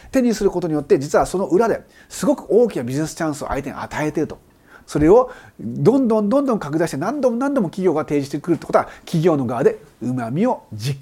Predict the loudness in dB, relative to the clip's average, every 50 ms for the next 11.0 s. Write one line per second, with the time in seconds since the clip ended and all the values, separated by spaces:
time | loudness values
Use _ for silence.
0 | -8 -6 -4 -4 -4 -4 -4 -4 -4 -4 -4 -4 -6 -2 0 0 0 0 -4 -10
1 | -20 _ _ -20 -14 -4 2 2 2 4 2 0 -2 -4 -4 -4 -4 -4 -2 -2
2 | -2 -2 -2 -2 -2 -2 -2 0 0 0 0 2 0 0 -2 -6 -10 -14 -12 -8
3 | -8 -6 -6 -4 -2 0 2 2 2 2 0 -2 -4 -4 -4 -4 -6 -6 -2 2
4 | 2 2 4 4 4 4 4 4 2 0 -2 -2 -2 -2 0 -2 -2 -2 0 0
5 | 0 -2 -2 -4 -10 -20 -20 -20 -18 -10 -6 -4 0 2 2 2 2 0 -4 -4
6 | -4 -4 -4 -2 -2 -2 -2 0 0 0 0 2 4 6 4 4 4 -2 -16 -20
7 | -12 -6 -4 -4 -4 -4 -6 -2 -2 -2 -2 -2 -6 -20 -16 -10 -8 -6 -4 -4
8 | -4 -4 -2 -2 -2 -2 -4 -4 -6 -6 -6 -8 -8 -6 -4 -2 0 0 0 0
9 | 2 2 2 2 2 0 -6 -20 -20 -14 -8 -6 -6 -4 -2 -2 -2 0 0 0
10 | 2 4 4 4 4 2 0 0 0 0 2 2 4 6 4 4 2 0 -8